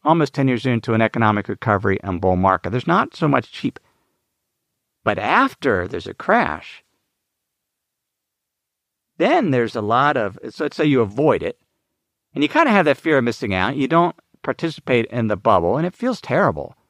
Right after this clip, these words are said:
as things keep going up. As an individual investor, we don't have the career risk that a professional does as they underperform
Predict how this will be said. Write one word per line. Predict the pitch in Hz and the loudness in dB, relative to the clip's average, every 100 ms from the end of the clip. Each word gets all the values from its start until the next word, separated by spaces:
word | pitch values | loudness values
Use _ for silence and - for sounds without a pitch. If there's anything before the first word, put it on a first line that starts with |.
| _ _ _ _ _ _ _ _ _ _ _ _ _ _ - | _ _ _ _ _ _ _ _ _ _ _ _ _ _ -2
as | 139 104 | 0 0
things | - 123 110 | 0 -2 -2
keep | - 120 - | -6 -8 -4
going | 110 90 82 | -4 -4 -4
up. | 73 - - _ _ _ _ _ _ _ - | -6 -8 -14 _ _ _ _ _ _ _ -2
As | 127 | 2
an | 139 | 4
individual | 160 147 147 139 | 4 4 2 4
investor, | 160 - | 2 4
we | 156 | 2
don't | 165 | 4
have | 139 | 2
the | |
career | 123 - 135 160 202 | -2 0 4 4 4
risk | 120 107 | 4 0
that | - | -2
a | 107 | -8
professional | - - 143 160 139 101 | -8 -2 -2 0 -4 -4
does | 80 82 73 82 110 - _ _ _ _ _ _ | -2 -2 0 -2 -6 -14 _ _ _ _ _ _
as | 98 - | -6 -4
they | 95 | -6
underperform | - 139 135 - 101 - 127 127 104 90 82 | -2 -2 -2 -4 -8 -2 0 2 0 -4 -8